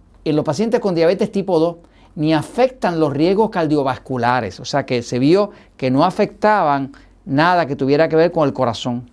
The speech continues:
cardiovascular, como se esperaba. Eh, el gu-, el grupo de alto consumo de huevos, o sea, este grupo que comía doce huevos a la semana,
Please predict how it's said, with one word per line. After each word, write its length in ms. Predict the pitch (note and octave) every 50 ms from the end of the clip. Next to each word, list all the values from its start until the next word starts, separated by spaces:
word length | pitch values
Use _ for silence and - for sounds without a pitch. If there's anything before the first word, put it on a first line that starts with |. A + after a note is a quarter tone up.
| - -
cardiovascular, 720 | - B2 B2 B2+ B2+ B2 A#2+ A#2+ - B2+ A#2+ A#2 B2 A#2+ -
como 160 | B2 B2 B2+
se 100 | - C3
esperaba. 560 | A2+ - - A#2 A#2 B2 B2 A2 F2+ E2+ - - _ _ _ _ - - _ _ _ _ _ - _ _ _ _ _ _ _ -
Eh, 380 | C3+ C3 C3 C3 C3 C3+ - -
el 160 | C3 D3 D3+
gu-, 240 | E3 G#3+ C4 C4 E3+
el 100 | E3 D#3
grupo 380 | D3+ A3 D4 D#4 A#3+ G3+ F3 D#3+
de 100 | D3+ D3
alto 280 | E3 F#3+ F#3 B3 A#3+
consumo 360 | A#3 A#3+ A3 G#3+ A#3+ A#3+ A#3+
de 80 | A#3+ A#3
huevos, 420 | A3+ A#3 A#3+ G#3 E3 F3+ G3+ G#3 -
o 100 | - -
sea, 120 | - D#3 C3+
este 160 | - - D3+
grupo 260 | D3 E3+ F3 E3 E3+
que 140 | C#3+ D#3 A#2+
comía 240 | C#3 C3+ D#3 D#3+ C#3+
doce 240 | C#3+ D#3+ D#3 F#3+
huevos 460 | F3 D3+ D#3+ D#3+ E3 F3 E3+ D#3+ - -
a 100 | - C#3+
la 100 | C#3+ C#3+
semana, 440 | C#3+ E3+ E3+ F3 E3 D3 D3+ D3